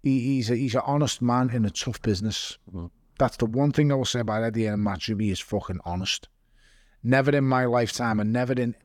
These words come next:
Speaker 1: and I will guarantee this, never in any other boxer's lifetime will a boxer get to the heights I got to, to the very pinnacle of the sport, the height of the heights, the,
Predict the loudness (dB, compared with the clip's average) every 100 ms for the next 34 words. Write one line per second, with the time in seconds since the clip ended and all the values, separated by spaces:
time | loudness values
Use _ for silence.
0 | _ -8 0 2 2 2 0 0 -2 0
1 | 0 0 2 2 2 2 2 2 -2 -4
2 | -4 0 0 0 -4 -4 -6 -12 _ -20
3 | _ _ _ 0 2 0 0 0 0 -2
4 | -2 -2 0 0 0 0 0 -2 0 0
5 | 0 0 2 0 0 -2 0 -2 -2 -4
6 | -4 -4 -4 -12 _ _ -4 0 0 0
7 | 0 0 -2 -2 -2